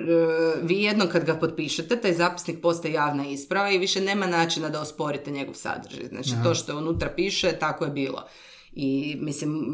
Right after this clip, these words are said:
Speaker 1: čovjek mora biti zaista oprezan da je, a u zapisnik uneseno sve točno onako kako je rečeno.
Speaker 2: Mhm.
Speaker 1: Znači, morate, i to je isto jedan element kad se saslušavaju svjedoci,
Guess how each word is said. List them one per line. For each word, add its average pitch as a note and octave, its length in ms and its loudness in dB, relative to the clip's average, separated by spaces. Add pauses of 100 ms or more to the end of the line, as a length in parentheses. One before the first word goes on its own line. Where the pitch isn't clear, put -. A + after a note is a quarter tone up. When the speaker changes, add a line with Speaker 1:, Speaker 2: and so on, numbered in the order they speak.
(280)
Speaker 1:
čovjek F#3 300 2
mora G3+ 160 2
biti F3+ 160 -2
zaista F3 360 2
oprezan F#3 460 0
da G3 80 4
je, D#3 200 2
a D3 180 2 (340)
u E3+ 100 0
zapisnik E3 520 2
uneseno E3+ 440 0
sve F#3+ 220 2
točno F#3 380 0
onako E3+ 300 2
kako F3 260 4
je E3 60 6
rečeno. D#3 400 2
Speaker 2:
Mhm. B2 140 0 (240)
Speaker 1:
Znači, D3 260 -6
morate, E3+ 300 2
i E3+ 400 4
to F#3+ 120 6
je F#3 140 8
isto G3 200 0
jedan F#3+ 280 4
element F3 320 2
kad F3 120 2
se E3+ 60 -8
saslušavaju F3+ 520 0
svjedoci, F#3+ 520 2